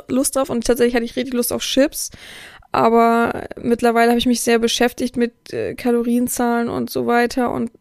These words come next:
weiß halt, was Chips sind, so ungefähr. Und das konnte ich, ich konnte nicht, ich konnte mir keine Chips kaufen. Ich konnte es einfach nicht. Dann hab ich mir Popcorn gekauft, was nicht so doll gesüßt war, wo ich dachte, das ist noch,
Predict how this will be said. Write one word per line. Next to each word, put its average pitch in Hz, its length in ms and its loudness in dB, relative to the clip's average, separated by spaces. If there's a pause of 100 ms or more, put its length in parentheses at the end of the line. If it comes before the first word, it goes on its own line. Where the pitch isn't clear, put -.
(120)
weiß 262 420 0
halt, 240 240 2
was 240 180 0
Chips - 360 0
sind, 285 280 4
so 240 140 2
ungefähr. 233 540 0 (440)
Und - 380 -4 (240)
das 269 180 -4 (160)
konnte 247 280 2
ich, - 100 -8
ich - 140 -8
konnte 269 320 -2
nicht, 220 180 -4
ich - 100 -12
konnte 254 260 -4
mir 262 120 0
keine 247 280 -2
Chips - 280 -8
kaufen. 220 280 -6
Ich - 120 -12
konnte - 300 -4
es - 120 -8
einfach 226 360 -6
nicht. 226 220 -6
Dann 233 100 -2
hab 233 100 2
ich 240 160 0
mir 233 80 -6
Popcorn 269 640 -2
gekauft, 269 680 0 (360)
was 233 180 -2
nicht 247 200 2
so 247 140 2
doll 233 220 4
gesüßt 233 520 0
war, 254 320 2
wo 233 60 4
ich 240 100 2
dachte, 233 240 -4
das 226 280 -2
ist - 140 -6
noch, 233 180 -2